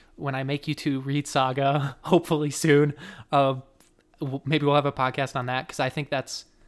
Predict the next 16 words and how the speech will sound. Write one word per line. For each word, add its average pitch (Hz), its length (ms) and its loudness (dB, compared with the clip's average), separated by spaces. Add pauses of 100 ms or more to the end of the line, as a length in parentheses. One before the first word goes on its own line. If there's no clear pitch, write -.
(260)
probably - 240 -4
my 120 140 -4
favorite 131 340 -6
story 127 480 -6
ever 139 220 2
told 139 260 -2
ever. 131 360 0 (320)
Um, 131 340 -4 (120)
there's 139 180 0
a 143 60 0
character 139 380 -4
that's 131 180 -6
very 127 180 -4
similar 139 400 -8
to 170 80 -4
Scar 190 440 -8